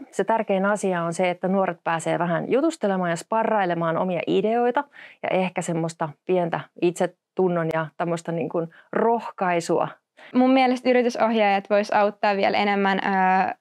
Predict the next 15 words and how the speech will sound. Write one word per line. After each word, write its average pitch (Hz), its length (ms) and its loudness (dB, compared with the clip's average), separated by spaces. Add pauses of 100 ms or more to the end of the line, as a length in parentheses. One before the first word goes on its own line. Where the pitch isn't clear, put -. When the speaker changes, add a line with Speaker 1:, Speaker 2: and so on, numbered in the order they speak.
(160)
Speaker 2:
laskujen 254 500 2
tekemisessä, 240 880 2
kirjanpidon 202 680 0 (320)
kanssa 208 440 0
ja 196 220 2 (480)
sitten 214 420 2 (100)
hinnoittelussa 202 800 2
sit 202 200 -4
siinä 202 280 2
kohtaa, 208 480 0
kun, 214 240 2 (320)
ö, 208 40 2 (460)
yritys 208 360 0
alkaa 220 500 0 (380)
kasvamaan. 233 600 -4